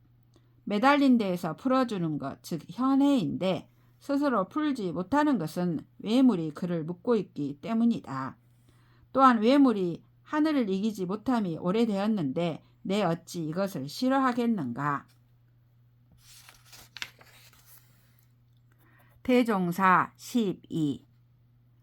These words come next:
아이 잘해 유병하여 천천년 장사에 기처자 환희 읍지라. 자리 문왕지 왈리라.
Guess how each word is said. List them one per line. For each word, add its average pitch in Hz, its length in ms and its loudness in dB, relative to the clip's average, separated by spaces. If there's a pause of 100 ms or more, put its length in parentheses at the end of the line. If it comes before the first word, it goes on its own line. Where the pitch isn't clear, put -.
(680)
아이 190 600 6
잘해 160 580 -2
유병하여 185 1300 0 (1120)
천천년 220 960 0
장사에 165 1000 -2 (480)
기처자 196 1040 0
환희 233 560 2
읍지라. 123 720 -8 (1120)
자리 220 480 2
문왕지 180 840 -2
왈리라. 143 840 -2